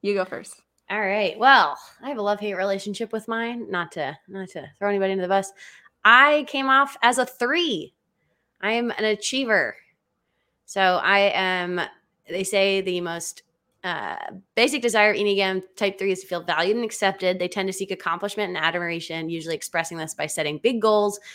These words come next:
Speaker 2: and doing what it takes to succeed in order to add validation or praise, to earn validation or praise from those around them. They also often adapt in different settings very naturally, which can lead to playing a character rather than being themselves. So here's where we start to get into the weaknesses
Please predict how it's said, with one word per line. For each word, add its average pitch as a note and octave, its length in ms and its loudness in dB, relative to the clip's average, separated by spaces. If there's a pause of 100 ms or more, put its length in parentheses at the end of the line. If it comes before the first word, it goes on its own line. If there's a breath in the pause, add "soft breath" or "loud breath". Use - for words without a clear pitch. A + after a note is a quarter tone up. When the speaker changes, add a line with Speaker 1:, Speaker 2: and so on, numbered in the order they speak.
(200 loud breath)
Speaker 2:
and F3+ 100 -6
doing G3+ 180 6
what G#3 100 4
it F#3 100 -2
takes F#3+ 300 -2
to G#3 80 -2
succeed F#3 420 -4
in D#3 120 -6
order E3 220 -4
to - 160 -6
add D#3 160 -2
validation F3+ 580 -2
or E3 80 -6
praise, D#3+ 440 -6 (840 soft breath)
to - 180 -4
earn A3+ 260 4
validation F3+ 460 4
or D#3+ 60 -4
praise D#3 380 -2 (100)
from E3 220 -4
those D#3 260 -2
around D3+ 320 -2
them. D#3 260 -6 (140)
They D#3 180 0
also D#3+ 600 -2
often F3 240 0
adapt G3 360 0
in F#3 60 -2
different F3 320 -2
settings E3 380 -2
very D3 160 -4
naturally, F#3 420 0
which E3+ 160 -4
can D#3 160 -8
lead D3+ 220 -8
to D#3+ 80 -16
playing D3+ 320 -6
a C3+ 60 -10
character A3+ 600 0
rather G#3 320 4
than G#3 160 -2
being A3 280 -4
themselves. G3 600 0
So E3 140 -10
here's F3+ 200 -6
where F#3 100 -4
we F#3 80 0
start F3+ 200 -4
to - 60 -20
get D3+ 100 -12
into E3+ 120 -16
the F3 60 -10
weaknesses E3 640 -4